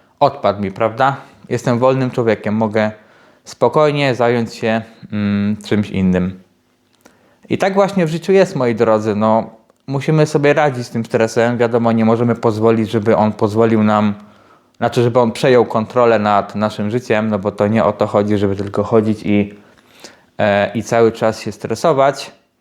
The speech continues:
Mm, tak więc, no,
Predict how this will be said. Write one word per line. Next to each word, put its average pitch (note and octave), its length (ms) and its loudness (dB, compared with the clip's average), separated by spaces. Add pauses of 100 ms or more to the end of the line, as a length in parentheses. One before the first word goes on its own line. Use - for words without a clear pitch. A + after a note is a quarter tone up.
(420)
Mm, B2 340 -4 (400)
tak C#3+ 240 0
więc, D3 540 -2 (840)
no, - 160 0